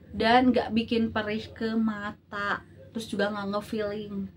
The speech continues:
Nah, kayak gini udah weh skincare aku mah kayak gini. Tuh. Gak ribet tapi bikin kulit wajah aku tuh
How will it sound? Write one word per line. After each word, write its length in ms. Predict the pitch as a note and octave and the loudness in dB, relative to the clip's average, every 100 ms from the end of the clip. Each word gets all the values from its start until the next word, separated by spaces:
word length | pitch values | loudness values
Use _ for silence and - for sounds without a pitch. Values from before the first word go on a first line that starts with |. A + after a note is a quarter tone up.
| - _ C#4 | -20 _ 4
Nah, 20 | |
kayak 240 | D4+ D#4 D4 | 8 10 12
gini 160 | E4+ E4 | 10 10
udah 400 | E4 C#4 F4+ F4+ | 8 8 8 8
weh 160 | F4 | 4
skincare 640 | E4+ - D#4+ D#4+ D#4+ D#4 D4 | 0 4 10 10 10 6 4
aku 240 | - D4+ | 6 10
mah 160 | E4 E4 | 10 10
kayak 240 | D4+ D4 | 6 8
gini. 320 | C#4 D4 D#4 | 10 12 12
Tuh. 240 | - - - - - - - - - _ _ _ _ - _ | 8 2 -12 -20 -20 -20 -20 -20 -20 _ _ _ _ -20 _
Gak 320 | A#3 A3 B3+ | 2 4 6
ribet 400 | B3+ A3 A#3+ C#4+ | 4 4 2 2
tapi 240 | C4+ C4 D4 | 0 4 6
bikin 400 | B3+ B3+ A#3+ A#3+ | 6 8 6 6
kulit 240 | A#3 A#3 | 4 2
wajah 320 | A#3 A3 A#3 | 2 4 4
aku 160 | A3+ B3 | 4 -2
tuh 320 | C4+ D#4 D#4 | 2 2 2